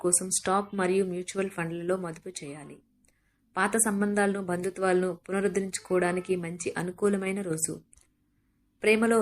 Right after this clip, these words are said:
వేగంగా కాకపోయినా నెమ్మదిగా జ్వలిస్తారు. కొత్త భాగస్వామితో కలిసి మీరు చాలా డబ్బు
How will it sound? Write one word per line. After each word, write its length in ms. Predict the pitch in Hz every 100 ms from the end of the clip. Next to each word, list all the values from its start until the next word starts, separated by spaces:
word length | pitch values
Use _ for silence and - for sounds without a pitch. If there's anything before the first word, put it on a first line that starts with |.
| 175
వేగంగా 380 | 180 208 202 208 170
కాకపోయినా 560 | 165 175 - 175 175 170
నెమ్మదిగా 420 | 165 185 196 202
జ్వలిస్తారు. 600 | 208 165 165 - - 160 160
కొత్త 200 | 202 190
భాగస్వామితో 540 | 170 185 - 180 180 180
కలిసి 320 | 165 165 214
మీరు 240 | 190 180 180 -
చాలా 180 | 196 208
డబ్బు 240 | 190 170